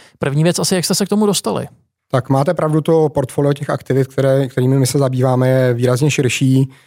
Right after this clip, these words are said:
Speaker 2: Vlastně máme za sebou, řeknu, patnáctiletou historii výzkumu a vývoje. Původně jsme začínali na katedře kybernetiky a následně katedře, eh, počítačů Č V U T v Praze, eh,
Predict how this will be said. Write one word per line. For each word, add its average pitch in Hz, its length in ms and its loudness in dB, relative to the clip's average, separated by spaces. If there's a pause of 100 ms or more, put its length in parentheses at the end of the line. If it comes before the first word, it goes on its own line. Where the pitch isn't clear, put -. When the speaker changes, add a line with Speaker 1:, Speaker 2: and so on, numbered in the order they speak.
(200)
Speaker 2:
Vlastně 110 260 -2
máme 131 180 2
za 120 80 2
sebou, 131 380 2
řeknu, 123 300 2
patnáctiletou 127 720 -2
historii 127 840 2
výzkumu 131 520 0
a 135 40 0
vývoje. 117 560 2 (760)
Původně 117 280 2
jsme 139 140 -4
začínali 123 720 0 (380)
na 110 240 0
katedře 120 320 -2
kybernetiky 123 800 0
a 127 60 2
následně 123 540 0
katedře, 117 400 -2
eh, 110 540 0 (120)
počítačů 131 680 0
Č 117 160 -2
V 120 120 0
U 127 80 -2
T 135 140 -2
v - 40 -16
Praze, 117 500 0
eh, - 720 -14